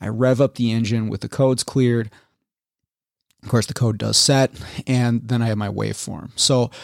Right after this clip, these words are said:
again, what I'm looking at is signal quality from the cam and crank. I'm looking at base timing to see if we're on, if we're aligned, base time, uh, you know, the actual chain timing is good. And then I'm seeing, does the camshaft position move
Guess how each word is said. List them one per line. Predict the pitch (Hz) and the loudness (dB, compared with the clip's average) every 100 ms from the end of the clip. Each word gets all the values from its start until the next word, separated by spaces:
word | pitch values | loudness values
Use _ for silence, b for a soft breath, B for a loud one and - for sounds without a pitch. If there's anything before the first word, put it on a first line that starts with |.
| B - | B -2
again, | 131 117 | 2 4
what | 117 | 4
I'm | 123 | 4
looking | 131 - 131 | 4 4 4
at | 127 | 4
is | 120 | 4
signal | - 139 131 139 | 2 2 2 0
quality | - 120 117 113 113 | 2 2 2 2 -2
from | - 104 | -4 -8
the | |
cam | - 107 101 | -6 -6 -6
and | 104 | -4
crank. | - 143 139 131 - - | 2 4 4 0 -10 -8
I'm | 117 | -4
looking | 110 110 104 | -4 -4 -4
at | 85 95 | -6 -4
base | 123 123 - - - | 0 2 2 0 -8
timing | - 123 127 131 123 | -2 0 4 4 2
to | 120 | 0
see | 113 127 107 | -2 0 0
if | - | 0
we're | 113 - | -2 0
on, | 110 110 117 | 2 4 2
if | 107 | 2
we're | 113 | 0
aligned, | 101 98 104 110 120 127 - _ _ | 0 0 2 2 2 2 -4 _ _
base | 110 110 - | 0 2 0
time, | - 113 107 | -2 -4 -2
uh, | - | -4
you | 104 107 | -2 -2
know, | 95 113 | -2 -4
the | - | -2
actual | 101 117 - 107 | 0 0 0 -2
chain | - 127 123 120 | 0 2 4 4
timing | 123 120 123 120 | 2 2 2 2
is | 117 | 2
good. | 117 127 127 120 B B - | 4 4 4 0 B B 2
And | 135 | 6
then | 151 | 6
I'm | 131 | 4
seeing, | - 127 117 | 4 4 4
does | 113 101 | 2 -2
the | 101 | -4
camshaft | - 113 113 - 110 101 | -4 -2 -2 -2 -2 -4
position | 113 107 - 104 104 | -4 -4 -2 -2 0
move | 156 156 120 117 | 4 4 4 0